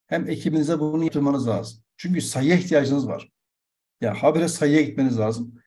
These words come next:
Koordinasyon böyle yapıyor arkadaşlar. Her gün, e, yani sabahtan bir görüşme yapın gerekirse. E, işte akşam on gibi bir görüşme tekrar yapabilirsiniz. Gün içerisinde görüşme yapabilirsiniz sürekli. Ne oldu, ne bitti? E, ya da birebir telefonla da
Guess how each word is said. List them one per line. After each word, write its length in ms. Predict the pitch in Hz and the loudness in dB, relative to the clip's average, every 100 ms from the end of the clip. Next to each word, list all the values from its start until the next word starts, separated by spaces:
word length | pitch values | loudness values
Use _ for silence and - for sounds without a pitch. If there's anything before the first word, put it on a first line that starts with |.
| _ _ _ _ _ _ | _ _ _ _ _ _
Koordinasyon 600 | 156 165 180 190 208 190 | 4 6 6 4 6 4
böyle 140 | 185 | 4
yapıyor 200 | 180 165 | 4 0
arkadaşlar. 340 | 117 117 117 127 | 0 -6 -6 0
Her 140 | 208 | 0
gün, 360 | 202 156 - _ _ _ _ _ - | 0 -4 -6 _ _ _ _ _ -10
e, 120 | 120 117 113 113 | -4 -2 -2 -4
yani 180 | 135 127 | -4 -4
sabahtan 540 | 120 151 156 - 175 165 | -4 -2 -2 -2 -4 -2
bir 40 | |
görüşme 300 | 165 156 160 | -2 -2 -4
yapın 180 | 147 127 | -4 -2
gerekirse. 500 | 110 104 - - - | -2 -2 -6 -10 -10
E, 400 | 131 113 110 110 113 | -4 -2 0 0 -2
işte 160 | - | -2
akşam 340 | 131 131 160 151 | -2 0 0 2
on 220 | 151 151 | 2 2
gibi 340 | 131 135 - - _ _ _ - | 0 -2 -6 -16 _ _ _ -8
bir 60 | 139 | 0
görüşme 360 | 143 131 143 | 2 2 0
tekrar 300 | - 139 135 | -4 -2 0
yapabilirsiniz. 540 | 127 143 139 131 127 117 | 0 -2 -2 -2 0 2
Gün 100 | 156 | 2
içerisinde 360 | 165 160 156 | 2 0 2
görüşme 260 | 147 143 151 | 0 0 -2
yapabilirsiniz 560 | 139 135 135 123 110 104 | -2 -2 -2 -4 -6 -6
sürekli. 540 | 135 127 - 117 - - _ - | -2 -2 -2 -6 -8 -16 _ 0
Ne 120 | 123 | 4
oldu, 320 | 135 131 123 | 6 6 6
ne 140 | 120 127 | 4 4
bitti? 520 | 123 - 113 107 - _ _ _ _ - | 0 -2 -6 -8 -16 _ _ _ _ -4
E, 140 | 110 | 0
ya 240 | 107 180 | 2 4
da 140 | 170 147 | 4 6
birebir 220 | 160 170 | 6 6
telefonla 520 | 170 160 156 165 123 | 6 4 6 4 4
da 180 | 151 | 2